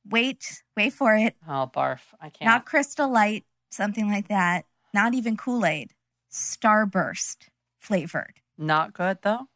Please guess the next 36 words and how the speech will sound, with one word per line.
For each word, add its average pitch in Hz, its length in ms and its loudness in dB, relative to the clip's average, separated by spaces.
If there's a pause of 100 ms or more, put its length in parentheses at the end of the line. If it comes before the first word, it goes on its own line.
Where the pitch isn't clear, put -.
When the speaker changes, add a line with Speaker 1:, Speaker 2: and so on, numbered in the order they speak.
(160)
Speaker 1:
Delicious. 226 760 -2 (460)
Very 285 280 4
unhealthy. 208 640 0
I 269 80 6
don't 233 140 2
know 208 120 4
what's 190 240 0
in 185 140 0
it. 175 160 -6 (520)
They 214 120 2
have 220 200 6
a 202 40 0
s-, - 240 -6
red, 208 560 2 (420)
the 196 220 0
fruit 226 320 -2
punch 247 380 0
one, 339 340 4 (400)
and 214 200 2
they 214 120 2
have 214 320 2
a 160 40 -2
s-, - 320 -8 (160)
the 190 180 2
light 190 440 0
pink, 214 320 -2
the - 80 -6
strawberry 180 760 -2
flavor - 440 -8
Starburst. - 340 -8
Speaker 2:
Does 170 220 -2
it 139 100 -6
taste 160 300 -4
like 160 120 -6
Starburst? 190 680 -4 (180)
Speaker 1:
Yeah. 302 400 4